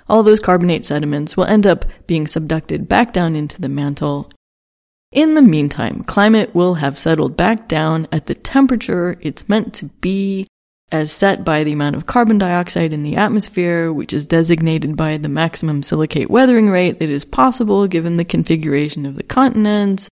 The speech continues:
sea levels, and the availability of easily weatherable rock. Oh, and also by climate temperature.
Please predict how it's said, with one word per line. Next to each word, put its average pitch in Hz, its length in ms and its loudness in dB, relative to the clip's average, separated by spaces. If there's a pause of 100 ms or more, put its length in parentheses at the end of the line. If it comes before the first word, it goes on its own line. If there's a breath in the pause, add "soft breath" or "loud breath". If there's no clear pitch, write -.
(360)
sea 240 180 6
levels, 196 580 6
and 165 240 0
the 165 140 0
availability 156 720 0
of 180 200 -2
easily 151 420 -4
weatherable 147 640 -2
rock. - 460 -2 (260)
Oh, 156 200 -2
and 156 160 0
also 151 240 -2
by 147 140 -4
climate - 340 -8
temperature. - 400 -12